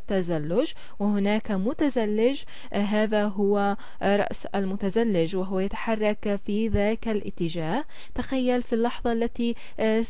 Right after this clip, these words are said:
يمسكون فيها بحبل مربوط في المتزلج في حلبة التزلج. نحن ننظر، آه، لكل هذا من أعلى،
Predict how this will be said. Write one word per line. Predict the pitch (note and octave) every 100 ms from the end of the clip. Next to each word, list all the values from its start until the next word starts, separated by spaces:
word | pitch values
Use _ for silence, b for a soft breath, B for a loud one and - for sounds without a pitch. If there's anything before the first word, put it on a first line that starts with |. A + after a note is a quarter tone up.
| -
يمسكون | A3+ A#3+ - A3+ - D#4+ D#4+ A3
فيها | - G#3 G3+ G#3
بحبل | G3+ G3+ - G#3+ G#3+ G3+
مربوط | G3+ - A3+ A#3 - A#3
في | A3+ A3+
المتزلج | A3 A3+ A3 G#3 A3 G#3+ A3 G#3+ A3 B B B -
في | A#3+ A#3 A3+
حلبة | - B3 A3+ G3 G#3 -
التزلج. | - F#3+ E3+ D3 G#3 C#4+ B B -
نحن | A#3 A3
ننظر، | G3+ B3 A3+ A3 A3 A3+
آه، | - F#3 F#3+
لكل | G3 A3+ C#4+ D4+
هذا | A#3 G3+ G3+ G#3 G#3
من | F3+ F3+ A3 -
أعلى، | D3 D3 E3+